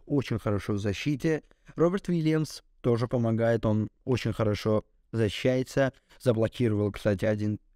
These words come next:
бросок на дуге. Но всё-таки защита Бостона как-то проседает. Всё-таки то, что имя Удоко создал в прошлом году, э, не может так крепко оставаться в этом, потому что всё-таки тренер изменился. И, честно сказать,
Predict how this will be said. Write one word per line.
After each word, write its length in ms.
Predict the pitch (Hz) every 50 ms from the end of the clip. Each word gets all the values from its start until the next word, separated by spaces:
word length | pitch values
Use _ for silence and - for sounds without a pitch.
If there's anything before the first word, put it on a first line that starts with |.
| _ _ _
бросок 440 | - 123 107 101 - - 110 98 -
на 160 | 113 110 104
дуге. 480 | 95 110 98 95 110 117 123 135 139 - _ _ _ _ _ _ _ _
Но 260 | - 165 185 208 214 220
всё-таки 480 | - - - 185 160 - - - 156 143
защита 500 | 127 135 123 - - 143 - - 127 120
Бостона 480 | 113 - 123 127 - - - 117 113
как-то 380 | - - 127 120 - - - -
проседает. 580 | - - 107 - - 120 113 110 127 107 - - -
Всё-таки 320 | - - 170 - - - 170
то, 160 | - 208 208
что 160 | - - 190
имя 380 | - - 175 180 175 170 165 156
Удоко 640 | - 151 139 120 165 165 - - 143 127 117 - - -
создал 380 | - 131 117 107 - 139 135
в 40 | -
прошлом 420 | - 151 165 190 - - 143 123
году, 300 | 110 107 101 104 107 98 - _ _ _ _ _ -
э, 120 | 107 113
не 160 | 113 139 170
может 360 | 180 175 165 143 - 113 - -
так 320 | - 123 107 - - - -
крепко 540 | - - 117 107 - - - 107 104 101 - - _ _ _ _ _ _ _ _ _ _
оставаться 580 | - 107 - - 131 123 113 110 101 - - 104
в 100 | 98 113
этом, 280 | 131 143 - 131 107
потому 300 | 95 - - 107 107 104
что 160 | - - 110 101
всё-таки 360 | - 104 101 - - - 107
тренер 340 | - 117 107 104 107 104 104
изменился. 640 | 95 104 107 110 123 156 160 147 - 156 147 - - - _ _ _ _ - - -
И, 420 | 185 202 208 202 202 190 180 175 - _ _ _ _ _ _ _ _
честно 300 | - - 226 214 - 202
сказать, 500 | - - 196 185 180 185 - - - -